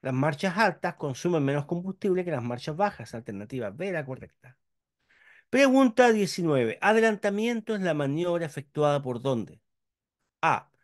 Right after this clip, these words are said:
por el costado izquierdo del eje de la calzada. B, por el costado derecho del eje de la calzada. C, por la berma del costado derecho. ¿Por dónde se adelanta? Aquí este vehículo va traspasando el eje de la calzada para adelantarse. Ve, está, está buena la foto, muy buena la foto.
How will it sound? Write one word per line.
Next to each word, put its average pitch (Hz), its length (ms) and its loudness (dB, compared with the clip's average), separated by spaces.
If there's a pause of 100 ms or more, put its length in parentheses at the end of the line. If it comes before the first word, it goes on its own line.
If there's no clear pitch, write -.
(220)
por 117 120 -4
el 113 80 -4
costado 127 340 0
izquierdo 202 500 0
del 127 80 0
eje 127 140 -6
de 123 80 -4
la 113 40 -12
calzada. 196 520 -2
B, 117 300 -6
por 123 180 -6
el 98 80 -10
costado 98 460 -10
derecho 127 400 -8
del 131 100 -4
eje 123 120 -10
de 123 60 -12
la 117 60 -16
calzada. 147 600 -6
C, 190 380 -2 (640)
por 220 180 8
la 185 160 10
berma 196 560 4
del 165 200 0
costado 139 560 2
derecho. 110 460 -8 (680)
¿Por 160 220 4
dónde 190 340 4
se - 200 -2
adelanta? 135 680 -2 (340)
Aquí 131 240 -10
este 160 200 -2
vehículo 156 320 2
va 151 100 0
traspasando 151 640 -2
el 143 80 -4
eje 143 160 -6
de 139 60 -4
la 123 100 -8
calzada 147 340 -2
para 135 160 -2
adelantarse. 127 580 -6
Ve, 131 180 -8
está, - 220 -12
está - 180 -4
buena 131 200 -2
la 143 100 -4
foto, 135 280 -8
muy 127 160 -6
buena 147 200 -6
la 123 80 -10
foto. - 200 -20